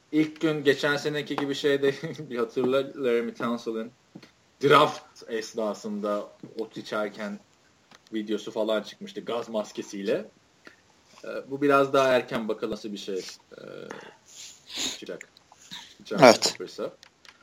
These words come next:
Speaker 1: Onun dışında, e, şey var. Gareon Conley diye bir oyuncu var. O da ilk tur seçimi olacak falan diyorlardı. Hatta şu anda sitede de iki yazı var. Bir Görkem'in mock draft'ı, bir de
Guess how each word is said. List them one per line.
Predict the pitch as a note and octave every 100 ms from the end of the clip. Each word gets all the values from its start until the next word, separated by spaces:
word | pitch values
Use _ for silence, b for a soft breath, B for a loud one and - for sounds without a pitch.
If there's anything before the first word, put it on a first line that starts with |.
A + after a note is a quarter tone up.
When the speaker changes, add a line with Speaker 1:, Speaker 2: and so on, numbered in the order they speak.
| b b _ _ _ _ _ _ _ _ _ _ -
Speaker 1:
Onun | D#3 G3+ A#3
dışında, | F#3+ F#3 F3 G3+ C4+ C#4+ A#3+ G#3+ - _ _ _ _ _ _ E3
e, | D3+ D#3 D#3 D#3 D#3 D#3+
şey | D3+ G3 A3
var. | G#3 A#2 A2+ - _
Gareon | D3 D3 F3 E3+
Conley | F3+ G3 F#3 B2 G#2+ _ -
diye | G#2+ G#2
bir |
oyuncu | G#2 G2+ G2+ A2+
var. | D3
O | D3 C#3+
da | C#3+ A#2+ - _ _ -
ilk | G#2+ -
tur | A2 F#2+ - - - - - - - - -
seçimi | A#2+ A2+ G#2+
olacak | G2+ G2 G2 F#2+ -
falan | G#2+ G#2 G2+
diyorlardı. | G2+ F2+ E2+ E2 - B2+ - - _ _ -
Hatta | A#2+ - B2 B2 - _ _ _ _ _ _ G#2 -
şu | - C3
anda | B2+ B2
sitede | - C3
de | B2+
iki | B2 C#3
yazı | B2 B2
var. | A#2 G#2+
Bir |
Görkem'in | A2 A2+ G#2+ A#2 A2+
mock | A2 A2 -
draft'ı, | A2 G#2 - G2+
bir | G#2+
de | G#2+ G#2+